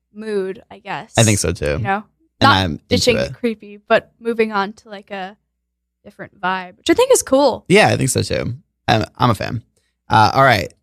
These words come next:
Speaker 2: So I have some Frank Sinatra ones, but they
Speaker 1: Ooh.
Speaker 2: are, like, pretty basic. Um,
Speaker 1: Say
Speaker 2: I,
Speaker 1: Come Fly With Me.
Speaker 2: Yep.
Speaker 1: Or, um,
Speaker 2: I did Fly Me to the Moon.
Speaker 1: Yes, of
Speaker 2: Or
Speaker 1: course.
Speaker 2: New York, New York.
Speaker 1: I'm gonna give it to New York, New York.
Speaker 2: Yeah.
Speaker 1: I have a snow globe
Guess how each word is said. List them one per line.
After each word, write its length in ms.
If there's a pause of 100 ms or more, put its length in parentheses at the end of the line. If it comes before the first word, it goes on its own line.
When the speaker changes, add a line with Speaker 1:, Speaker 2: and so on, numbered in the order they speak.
(220)
Speaker 2:
So 140
I 80
have 100
some 140
Frank 240
Sinatra 440
ones, 380
but 300
they 120
Speaker 1:
Ooh. 40
Speaker 2:
are, 280
like, 380 (220)
pretty 180
basic. 760 (320)
Um, 420
Speaker 1:
Say 140
Speaker 2:
I, 40
Speaker 1:
Come 200
Fly 300
With 180
Me. 440
Speaker 2:
Yep. 280
Speaker 1:
Or, 200
um, 600
Speaker 2:
I 100
did 440 (120)
Fly 720
Me 120
to 120
the 80
Moon. 540
Speaker 1:
Yes, 340
of 80
Speaker 2:
Or 200
Speaker 1:
course. 140
Speaker 2:
New 60
York, 380
New 80
York. 320 (520)
Speaker 1:
I'm 60
gonna 120
give 120
it 40
to 100
New 80
York, 240
New 60
York. 300
Speaker 2:
Yeah. 440 (880)
Speaker 1:
I 180
have 220
a 40
snow 320
globe 480